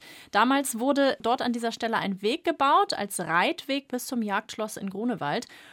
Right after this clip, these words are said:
Und da der Kurfürst da immer entlang geritten ist, so gegen, äh, siebzehnhundertsiebenundsechzig hieß die Straße dann eben halt Kurfürstendamm. Bismarck machte dann eine Prachtstraße draus und damals gab es auch noch alle Hausnummern.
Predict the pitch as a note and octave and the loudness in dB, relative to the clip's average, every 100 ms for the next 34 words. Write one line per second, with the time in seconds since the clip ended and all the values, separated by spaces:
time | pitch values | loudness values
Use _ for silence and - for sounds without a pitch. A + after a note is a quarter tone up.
0 | - - G3+ F#3+ F3+ - E4+ G#4+ - G#3 | -18 -8 0 0 0 -2 2 2 2 0
1 | F#3 - F3+ F#3+ G3 G3 E3+ F3 G3+ F4 | 0 -6 0 2 2 0 -2 -2 -2 0
2 | C#4 E3+ E3+ F3+ F3 C#4 - - - - | -4 -4 -6 -6 -2 0 0 -4 -12 -20
3 | _ - F#3+ F#3 G3+ G3+ G3 F#3+ F#3+ F3 | _ -12 -8 -4 -2 -2 -4 -6 -8 -8
4 | - F#3+ G#3 C4 - C4+ B3 A#3+ A3 G#3 | -10 -6 -4 -4 -4 0 2 2 0 0
5 | B3 C4 A#3+ G3+ G#3+ A#3+ A3+ A3+ A#3+ - | -2 -2 -2 -2 -4 -6 -8 -8 -8 -8
6 | - E3+ A3 B3 F3+ F#3 - F3+ A3 - | -2 -2 -2 -2 -2 -4 -4 -4 -4 -4
7 | E3+ - _ - G3 E3+ - F#3+ - C4 | -6 -6 _ -4 -2 -2 -4 -8 -4 2
8 | C#4 - - - - - - E4 D#4 C#4+ | 2 2 -4 -18 -20 -10 -4 -2 0 -2
9 | C#4 A#3 A#3 G#3+ G3+ F#3+ F#3 F#3+ - A3 | 0 -4 -4 -6 -4 -6 -6 -10 -4 0
10 | C4+ - - - C4+ D4 D4+ C#4+ A#3+ B3+ | 0 -2 -12 -4 0 0 -2 -4 2 2
11 | E4 - - _ _ - G3+ F#3 E3+ F3 | 2 -4 -14 _ _ -8 -4 -4 -4 -2
12 | C4 - F4 - E3+ E3 - F#3 A3+ A#3+ | 0 0 -2 -6 -8 -6 -6 -4 -4 -6
13 | E3+ - D#3+ | -10 -12 -14